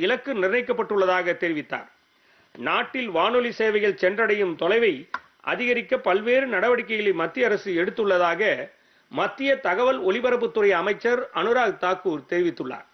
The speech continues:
மக்களவையில் இதனை தெரிவித்துள்ள அவர், YouTube மூலம் வானொலி சேவைகளை கேட்க முடியும் என்று தெரிவித்த அமைச்சர், முதன் முறையாக காட்சி வானொலி நிகழ்ச்சி அறிமுகப்படுத்தப்பட்டுள்ளதாக தெரிவித்தார். இந்திய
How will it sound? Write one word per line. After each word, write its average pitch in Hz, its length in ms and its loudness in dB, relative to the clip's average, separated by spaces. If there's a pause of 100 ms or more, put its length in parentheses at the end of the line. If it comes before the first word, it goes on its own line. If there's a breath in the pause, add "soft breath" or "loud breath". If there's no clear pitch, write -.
(560 soft breath)
மக்களவையில் 254 640 0
இதனை 202 260 2
தெரிவித்துள்ள 220 520 0
அவர், 165 300 0 (440 soft breath)
YouTube 254 560 -4
மூலம் 247 340 0
வானொலி 233 400 0
சேவைகளை 220 460 2
கேட்க 226 340 -2
முடியும் 208 360 -2
என்று 190 160 0
தெரிவித்த 196 380 0
அமைச்சர், 170 460 0 (400 soft breath)
முதன் 202 400 0
முறையாக 233 600 2 (120)
காட்சி 220 340 -2
வானொலி 220 400 -2
நிகழ்ச்சி 196 400 2 (160)
அறிமுகப்படுத்தப்பட்டுள்ளதாக 190 1200 2
தெரிவித்தார். 143 540 -4 (560 soft breath)
இந்திய 233 380 -2